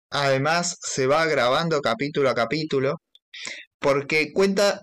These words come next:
la historia completa de Stan Lee. Y la historia completa es, eh, cubrir muchos aspectos de su vida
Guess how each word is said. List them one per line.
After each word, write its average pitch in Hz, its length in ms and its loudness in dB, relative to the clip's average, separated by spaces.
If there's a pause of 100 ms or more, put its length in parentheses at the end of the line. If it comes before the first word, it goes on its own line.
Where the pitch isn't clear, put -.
la 147 160 -2
historia 185 400 0
completa 131 600 0
de 101 60 -2
Stan 98 280 -6
Lee. 104 160 -4 (300)
Y 151 600 0
la 156 100 0
historia 233 320 0
completa 165 800 -2 (360)
es, 214 520 -2 (180)
eh, 143 320 2 (280)
cubrir 185 320 2
muchos 220 280 0
aspectos 143 520 -2
de 110 60 -2
su 110 180 -4
vida 107 280 -2